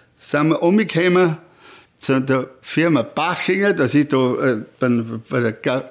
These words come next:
Gasthaus zur Wacht. Da sind wir bis nach Manzing gekommen, holzeln. Natürlich verdient nichts, jeden Tag auf die Nacht in der Wacht, nicht? Ist klar. Aber ein Gaudi ist gewesen.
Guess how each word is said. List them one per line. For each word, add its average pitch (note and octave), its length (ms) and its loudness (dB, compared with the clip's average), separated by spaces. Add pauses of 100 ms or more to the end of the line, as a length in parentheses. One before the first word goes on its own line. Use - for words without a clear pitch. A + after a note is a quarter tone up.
Gasthaus C3 580 -2
zur A#2+ 260 0
Wacht. E3+ 580 -4 (420)
Da C#3+ 80 0
sind D3+ 200 2
wir D3 100 4
bis G#3 180 0
nach E3 120 4
Manzing E3 400 2
gekommen, F3 360 0
holzeln. A#2 540 -2 (640)
Natürlich G#3 580 2
verdient D#3+ 420 2
nichts, A3 440 -2
jeden F#3+ 340 2
Tag F3+ 180 2
auf D#3+ 180 0
die - 80 -6
Nacht D3 180 2
in D3 80 2
der C#3 100 0
Wacht, G#2+ 380 -4
nicht? C#3+ 160 0 (240)
Ist E3+ 260 0
klar. G#2 320 -2
Aber E3+ 320 0
ein G3 140 -4
Gaudi G#3 360 2
ist C#3+ 200 -2
gewesen. C3 460 -2